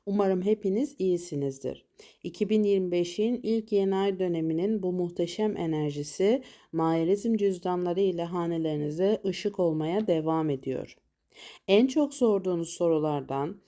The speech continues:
bazılarını cevaplayıp anlatmak istedim. Görmüş olduğunuz Hüddam cüzdanı,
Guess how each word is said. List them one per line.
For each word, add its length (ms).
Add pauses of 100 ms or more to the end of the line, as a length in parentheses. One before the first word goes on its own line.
(200)
bazılarını 680
cevaplayıp 760
anlatmak 520
istedim. 560 (1400)
Görmüş 500
olduğunuz 800
Hüddam 460
cüzdanı, 640